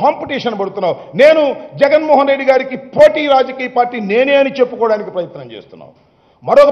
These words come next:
పక్కన మరొక పార్టీ నేనే జగన్మోహన్ రెడ్డి గారికి పోటీ అని మళ్ళా రెండు పార్టీలు వావి ప్రయత్నం చేస్తూ ఉన్నాయి. ఈ కాంపిటీషన్‌లో నువ్వు ఓవర్ యాక్షన్ చేసేటటువంటి కార్యక్రమాలు చేస్తున్నావని మనవి చేస్తున్నా.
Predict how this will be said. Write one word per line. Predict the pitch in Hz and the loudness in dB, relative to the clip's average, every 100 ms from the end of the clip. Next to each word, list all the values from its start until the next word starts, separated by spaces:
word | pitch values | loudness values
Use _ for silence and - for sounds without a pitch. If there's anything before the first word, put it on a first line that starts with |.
| 294 | 2
పక్కన | 294 294 226 | 0 0 4
మరొక | 285 285 285 | 4 4 2
పార్టీ | 294 294 240 190 | 2 0 -6 0
నేనే | 262 311 330 330 | 2 2 2 2
జగన్మోహన్ | 294 294 277 277 | 0 0 0 0
రెడ్డి | 269 | 0
గారికి | 262 262 269 | -2 -2 -4
పోటీ | 247 247 240 | -2 0 -2
అని | 240 220 - - 156 | -4 -8 -14 -10 0
మళ్ళా | 233 247 208 | 2 4 2
రెండు | 226 220 | 0 2
పార్టీలు | 247 277 247 175 | 2 2 0 0
వావి | 156 226 240 226 - - - | 0 0 -2 -8 -12 -16 -4
ప్రయత్నం | 214 233 233 214 | -4 -4 -8 -6
చేస్తూ | 196 - - 147 | -8 -8 -12 -12
ఉన్నాయి. | 120 - - _ 160 | -12 -14 -20 _ -14
ఈ | 220 226 | -12 -6
కాంపిటీషన్‌లో | 143 226 233 240 - 214 208 196 | -4 -4 -6 -10 -8 -8 -6 -6
నువ్వు | 190 185 175 165 - - - 156 | -6 -6 -6 -8 -16 -20 -6 4
ఓవర్ | 262 302 | 8 8
యాక్షన్ | 302 - 269 262 | 6 4 -2 -4
చేసేటటువంటి | 240 226 226 214 202 196 | -4 -4 -6 -6 -6 -4
కార్యక్రమాలు | 185 185 185 180 175 - | -4 -4 -8 -6 -6 -10
చేస్తున్నావని | 156 - 147 143 139 | -16 -14 -10 -10 -10
మనవి | 120 107 - | -14 -16 -20
చేస్తున్నా. | 78 _ 82 | -20 _ -20